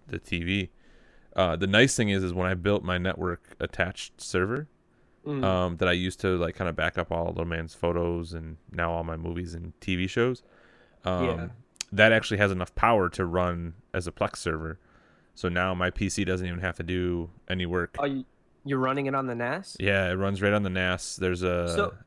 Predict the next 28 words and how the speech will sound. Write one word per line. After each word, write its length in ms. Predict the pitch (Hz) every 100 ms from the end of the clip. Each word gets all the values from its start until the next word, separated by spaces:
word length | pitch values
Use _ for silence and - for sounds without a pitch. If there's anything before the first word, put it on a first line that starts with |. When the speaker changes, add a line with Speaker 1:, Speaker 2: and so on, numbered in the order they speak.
| _
Speaker 1:
there's 200 | 90 90
a, 240 | 92 87 -
a 60 | 90
Speaker 2:
the 80 | 165
Speaker 1:
Plex 260 | 104 98
server 500 | - - 107 98 92 -
app 260 | 85 85 - -
for 260 | - 98 92
the 100 | 85
nas 280 | 85 82 -
software. 580 | - 85 - 82 82 78 _ _ _ -
Speaker 2:
I 120 | 160
saw 420 | 151 - 170 214
that, 400 | 180 120 120 - -
but 120 | 135
my, 300 | 135 143 139
my 440 | 135 139 143 139 127 _ - -
issue, 300 | 180 - 185
and 100 | 139
I 60 | 139
don't 160 | 160
know 120 | 160 147
if 100 | 139
it's 160 | 107
changed 400 | - 151 139 120
since 240 | - 113 -
then, 220 | 117 110
but 200 | 113 107